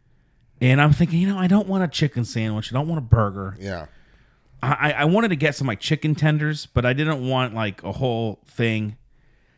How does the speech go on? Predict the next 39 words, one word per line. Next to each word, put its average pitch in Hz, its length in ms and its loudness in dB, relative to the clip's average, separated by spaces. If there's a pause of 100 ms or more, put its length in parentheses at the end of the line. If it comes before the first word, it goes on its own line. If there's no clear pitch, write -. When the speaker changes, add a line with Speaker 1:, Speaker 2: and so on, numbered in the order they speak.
(280)
Speaker 1:
And 131 140 2
I, 139 40 4
it 131 180 -2
said, 147 280 2
like, 127 120 0
hot 175 280 0
dogs 92 320 -4
and, 98 160 -6
and, 92 320 -6
and 104 120 -8
hot 185 320 0
dogs 165 420 0
and 107 120 -6
bratwurst 90 640 -4
or 87 60 -6
something. - 420 -12 (720)
Oh, 139 460 -2 (200)
so - 100 -20
I 98 40 -8
click - 260 -6
on 90 180 -6 (220)
Speaker 2:
All 104 180 0
about 92 160 -2
it. 113 60 4
Speaker 1:
Johnsonville 131 840 2 (220)
brat, 120 460 2
'cause 110 140 -4
that, 127 260 0
you 127 100 2
know, 107 60 0
that's 117 200 0
the 113 80 -2
one. 113 300 -2 (320)
And 110 140 -6
in 139 120 -2
my, 135 140 4
in 143 100 0
my 143 140 4
fraternity, 113 840 0